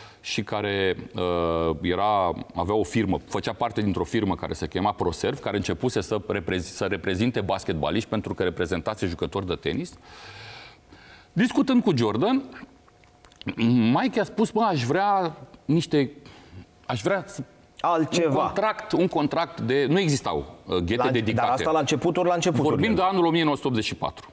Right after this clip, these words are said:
Speaker 2: Optzeci și patru.
Speaker 1: În optzeci și patru, când el s-a decis să intre în N B A, pentru că până atunci nu avea voie să discute cu impresari, dar pentru că trebuia să intre în N B A, automat îți trebuia agent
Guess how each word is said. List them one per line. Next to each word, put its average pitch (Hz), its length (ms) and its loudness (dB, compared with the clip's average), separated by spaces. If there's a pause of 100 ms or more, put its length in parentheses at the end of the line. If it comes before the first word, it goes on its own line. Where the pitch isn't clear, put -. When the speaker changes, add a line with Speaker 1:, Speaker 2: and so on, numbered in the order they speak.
Speaker 2:
Optzeci 98 240 -4
și - 80 -12
patru. - 360 -6
Speaker 1:
În 180 60 4
optzeci 185 240 2
și - 100 0
patru, 131 300 -2
când 127 220 2
el 127 100 2
s-a - 120 -4
decis 107 280 0
să - 80 -2
intre 98 220 2
în 90 60 2
N 90 120 2
B 80 40 2
A, 95 140 2
pentru 131 220 0
că 127 100 0
până 120 160 -2
atunci 117 280 0
nu 104 160 2
avea 98 220 0
voie 76 580 0
să - 240 -2 (480)
discute 90 400 -2
cu 87 140 -2
impresari, 82 600 -2
dar 147 380 -2 (160)
pentru 143 320 0
că 113 300 0
trebuia 92 260 0
să 110 120 -2
intre 104 240 0
în 87 120 0
N - 40 -2
B 87 40 0
A, 127 200 2 (380)
automat 180 500 0
îți 160 100 -2
trebuia 139 560 2
agent 107 500 0